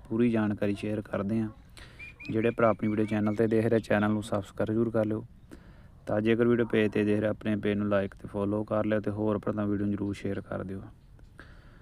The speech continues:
ਸੋ ਕਿਸਾਨ ਭਰਾਓ, ਜਿਵੇਂ ਆਪਾਂ ਜਾਣਦੇ ਵੀ ਜਦੋਂ ਕਿਸਾਨ ਭਰਾ ਬਾਸਮਤੀ ਦੀਆਂ ਕਿਸਮਾਂ ਦੀ ਆਪਣੇ ਖੇਤ ਦੇ ਵਿੱਚ ਜਿਹੜੀ ਲਵਾਈ ਕਰਦੇ ਆ,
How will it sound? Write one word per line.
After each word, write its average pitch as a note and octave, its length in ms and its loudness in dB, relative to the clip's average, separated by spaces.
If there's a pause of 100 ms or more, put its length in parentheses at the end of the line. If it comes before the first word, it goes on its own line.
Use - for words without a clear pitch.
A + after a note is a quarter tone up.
(180)
ਸੋ B2+ 260 0
ਕਿਸਾਨ C3+ 260 2
ਭਰਾਓ, C3+ 200 4
ਜਿਵੇਂ B2 200 2
ਆਪਾਂ A#2 220 0
ਜਾਣਦੇ G2+ 360 0
ਵੀ A2 160 -2
ਜਦੋਂ A2 360 0
ਕਿਸਾਨ G#2 320 -2
ਭਰਾ G#2+ 200 4
ਬਾਸਮਤੀ G#2 760 2
ਦੀਆਂ G#2 240 -2
ਕਿਸਮਾਂ G#2 360 -2
ਦੀ G#2 140 0
ਆਪਣੇ G#2 360 -2
ਖੇਤ G2+ 240 0
ਦੇ G2+ 100 0
ਵਿੱਚ G#2 180 -4
ਜਿਹੜੀ G2+ 240 2
ਲਵਾਈ F#2+ 340 0
ਕਰਦੇ F#2+ 440 -4
ਆ, F#2+ 80 -6